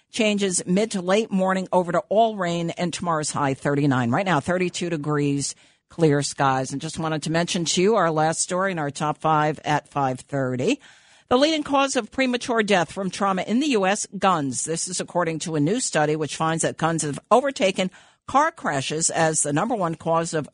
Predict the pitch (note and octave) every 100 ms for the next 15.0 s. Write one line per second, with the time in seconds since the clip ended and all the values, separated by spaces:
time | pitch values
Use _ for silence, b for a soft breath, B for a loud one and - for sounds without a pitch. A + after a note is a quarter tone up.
0 | - A3 G#3+ G3 F#3+ F3 D3+ D#3 D3+ b
1 | b b _ - D#3+ D3+ - _ - -
2 | D#3 D3 C3 A2 _ _ _ _ _ _
3 | - D3 C#3+ D3 C3+ A2 F3 - E3+ C#3+
4 | - D3+ - F#3 E3+ D#3+ D3+ - F3 E3+
5 | D#3+ D3 - - D3+ C#3 - D3+ E3 A#3
6 | F#3+ D#3+ - F3+ F#3 G#3 - E3 D3+ D3+
7 | D3 - _ _ - G3 F#3 - F#3 E3+
8 | - F3 D#3+ - - D3+ D3+ - C3+ D3+
9 | E3 D#3+ - G3 - E3+ E3 F3 F3+ E3+
10 | D3+ D3+ F3+ F#3+ F3 - D#3+ - B3+ C#4
11 | - C#3+ - - b b b G3+ - D4
12 | F4+ C#4+ G3+ _ _ - A#3+ A#3 G#3+ F#3
13 | F3+ - F#3 G3 - G#3 F3 D3+ F3 F3+
14 | F3 - E3 - G3 G3 - D3+ - -